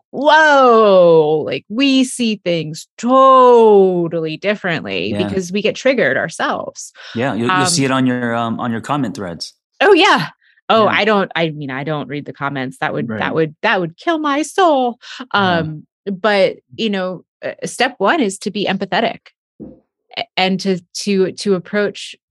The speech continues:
Speaker 1: the person who, who has triggered you and to understand that, wow,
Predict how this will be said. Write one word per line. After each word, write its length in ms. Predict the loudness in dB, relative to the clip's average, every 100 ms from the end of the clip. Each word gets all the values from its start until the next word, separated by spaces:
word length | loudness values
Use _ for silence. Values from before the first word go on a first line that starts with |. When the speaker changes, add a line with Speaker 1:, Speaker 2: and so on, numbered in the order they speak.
| -10
Speaker 1:
the 100 | -10
person 380 | -6 -8 -8 -10
who, 560 | -8 -6 -4 -6 -10 _ _
who 140 | -8
has 320 | -6 -4 -6 -10 _ _
triggered 500 | -8 -6 -2 -2 -2
you 420 | -4 -2 -2 -2 -8 -8
and 240 | -6 -6
to 360 | -6 -6 -6 -8 -8
understand 960 | -6 -4 -4 -6 -8 -4 -2 -2 -4 -4
that, 300 | -4 -4 -4
wow, 640 | -4 -2 0 2 2 0